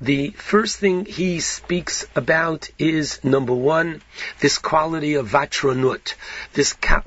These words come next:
quality of training the person to give. Now listen carefully. In Parshas Re'eh, where the Torah speaks about the mitzvah of tzedakah, so there the Torah as much as says, "Ki beglal hadavar hazeh,"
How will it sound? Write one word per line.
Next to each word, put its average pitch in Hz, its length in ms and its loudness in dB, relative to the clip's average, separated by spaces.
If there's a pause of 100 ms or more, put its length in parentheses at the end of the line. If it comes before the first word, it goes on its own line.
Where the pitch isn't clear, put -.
quality 175 600 0 (140)
of 151 360 0 (420)
training 196 760 2 (100)
the 127 160 2
person 165 640 -2
to - 160 0
give. 143 640 0 (220)
Now 143 80 4
listen 208 320 2
carefully. 131 560 -2 (520)
In 156 140 2
Parshas 202 640 0
Re'eh, 156 800 -4
where 143 120 4
the 147 100 -4
Torah 160 400 -4
speaks - 720 -6
about 147 520 0
the 139 80 -4
mitzvah 143 440 -2
of 135 80 -2
tzedakah, 143 680 -2 (520)
so - 160 2
there 214 260 2
the 214 120 -2
Torah 208 360 -2
as 151 120 -4
much 185 240 -2
as 143 120 -2
says, 170 340 0
"Ki - 160 -6
beglal 147 480 2
hadavar 135 520 0
hazeh," 127 540 0